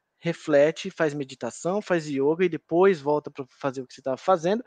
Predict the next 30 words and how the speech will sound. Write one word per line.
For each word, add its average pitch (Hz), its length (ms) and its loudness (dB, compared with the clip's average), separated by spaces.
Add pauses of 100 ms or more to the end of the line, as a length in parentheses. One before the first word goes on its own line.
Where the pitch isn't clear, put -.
(240)
É 175 140 6
isso 233 260 4
que - 80 -8
nos 240 220 -2
ensina 226 580 -2
Michelangelo 226 840 4
Antonioni, 262 1120 4 (300)
<laughs> - 180 -14
o 202 120 4
grande 196 680 8 (320)
italiano 160 640 0
do 165 80 -16
cinema. 247 640 2 (580)
É, 202 380 8
a 233 80 6
gente 214 260 -4
fica 180 240 -4
por 180 200 0
aqui, 240 340 0
esse 240 220 -2
foi 180 100 0
o 165 40 0
episódio 156 380 -2
cento 143 300 -12
e 139 40 -14
trinta 139 180 -8
e 196 80 -4
três. 202 560 -4 (340)
É, 143 760 0 (840)
façam 117 680 -8